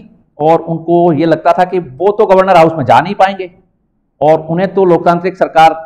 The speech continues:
की तरह ही बिहेव करना पड़ेगा, तो उन्होंने लॉर्ड माउंटबेटन को कहा कि अब आप ज़्यादा दिन तो भारत में हैं नहीं, इसलिए अपने आवास को change क्यों कर रहे हैं। असल में,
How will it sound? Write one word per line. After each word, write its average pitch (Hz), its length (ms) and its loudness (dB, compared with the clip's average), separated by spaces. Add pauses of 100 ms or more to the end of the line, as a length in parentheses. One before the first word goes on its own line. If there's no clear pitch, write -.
(520)
की 151 60 -8
तरह 160 200 0
ही 175 160 4
बिहेव 143 340 0
करना 175 220 0
पड़ेगा, 180 280 2
तो 160 140 -6
उन्होंने 170 440 -4 (840)
लॉर्ड 196 300 0
माउंटबेटन 220 520 0
को 214 100 -6
कहा 196 220 2
कि 233 180 -2
अब 202 200 0
आप 208 220 2
ज़्यादा 165 240 4
दिन 214 140 0
तो 214 140 -2
भारत 175 320 0
में 190 60 -6 (180)
हैं 196 120 -4
नहीं, 160 280 -6 (840)
इसलिए 220 220 0
अपने 220 180 -2
आवास 208 320 4
को 214 80 -4
change 214 280 -4
क्यों 190 120 -8
कर 117 140 -6
रहे 101 140 -14
हैं। 87 200 -18
असल 214 200 -2
में, 233 120 -2